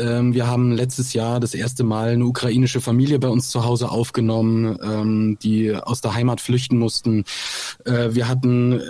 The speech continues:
ähm, viel auch mit Krankheit zu kämpfen. Meine Freundin hatte lange mit den Nachfolgen, mit den, äh, Nachwirkungen von Corona zu kämpfen. Also da hat man wirklich einiges zu tun. Leider viel Negatives, teilweise auch viel Positives, aber das war wirklich so das ganze Jahr eigentlich, dass das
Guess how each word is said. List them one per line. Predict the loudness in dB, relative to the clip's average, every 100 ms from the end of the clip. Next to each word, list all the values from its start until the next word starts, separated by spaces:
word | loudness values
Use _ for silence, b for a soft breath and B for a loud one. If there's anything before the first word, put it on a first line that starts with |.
| -2
ähm, | 0 2 2 2 -2
viel | -2 0 2
auch | 2
mit | 0 0
Krankheit | -2 0 0
zu | -2 0
kämpfen. | 0 2 0
Meine | 0 0
Freundin | -2 0 0 0
hatte | 0 0
lange | 2 2
mit | 2 2
den | 0
Nachfolgen, | 0 -2 0 0 2 0 0
mit | -4
den, | -2 0 -2 -4
äh, | -6
Nachwirkungen | -4 -4 -2 0 0
von | 0 -2
Corona | 0 2 2 2
zu | -2
kämpfen. | -4 -2 -2 0 2 0
Also | -2 -6
da | -4
hat | -4 -2
man | -2
wirklich | 0 -4 -4
einiges | -2 0 2 -2
zu | -4 -8
tun. | -2 0 0 B B B B B
Leider | -6 -2 -2
viel | 0 2
Negatives, | 4 2 -2 -2 -2 -2
teilweise | -4 -2 0 0
auch | -2
viel | -2
Positives, | 0 0 -2 -2 0 0 -2
aber | -2 0
das | 0 -2
war | -2
wirklich | 0 -2
so | -2 -2
das | -2
ganze | -4 -6 -2 0
Jahr | 0 0
eigentlich, | 2 2 2
dass | -2 -4 -4
das | -6 -6 -8